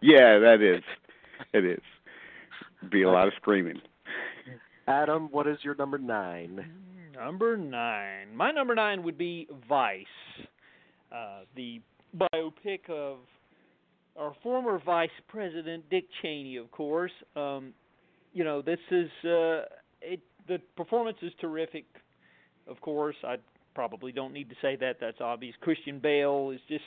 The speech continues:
Speaker 3: uh, is so good that, as I've previously stated, that when you're watching the film, you are so wrapped up in his performance that you have to remind yourself to pay attention to what they're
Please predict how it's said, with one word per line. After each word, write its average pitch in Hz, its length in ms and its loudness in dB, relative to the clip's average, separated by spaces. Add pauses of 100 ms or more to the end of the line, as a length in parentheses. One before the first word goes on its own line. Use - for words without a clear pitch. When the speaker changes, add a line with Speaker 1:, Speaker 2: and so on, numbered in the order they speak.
(140)
Speaker 3:
uh, 135 300 0
is 156 220 -6
so 262 140 0
good 214 400 -6
that, 160 260 -6 (560)
as 156 200 -6
I've 151 260 -6
previously 151 580 -16 (140)
stated, 147 460 -6 (680)
that 175 200 -2
when 185 120 -10
you're 180 80 -8
watching 170 320 -4
the 160 80 -14
film, 185 320 -10
you 170 180 -18 (300)
are 151 160 -8
so 190 80 -4
wrapped 175 260 -2
up 160 140 -10
in 160 80 -16
his 165 120 -16
performance 175 440 -12 (100)
that 151 220 -6
you 160 120 -10
have 160 180 -8 (100)
to 151 320 -8 (1120)
remind 180 400 0
yourself 160 340 -6
to 175 60 -14
pay 180 160 -4
attention 160 380 -12
to 143 60 -12
what 143 200 -8
they're 139 140 -6